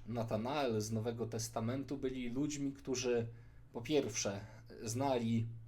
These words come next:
Pismo Święte, dlatego jest tu mowa o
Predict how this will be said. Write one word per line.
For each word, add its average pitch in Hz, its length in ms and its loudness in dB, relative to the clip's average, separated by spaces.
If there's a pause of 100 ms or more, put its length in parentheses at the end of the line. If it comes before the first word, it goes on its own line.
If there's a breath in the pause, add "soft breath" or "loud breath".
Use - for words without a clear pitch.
(160)
Pismo 117 360 0
Święte, 110 720 0 (280)
dlatego 110 680 0 (180)
jest 113 260 -2
tu 120 80 -4
mowa 110 400 2
o 110 320 2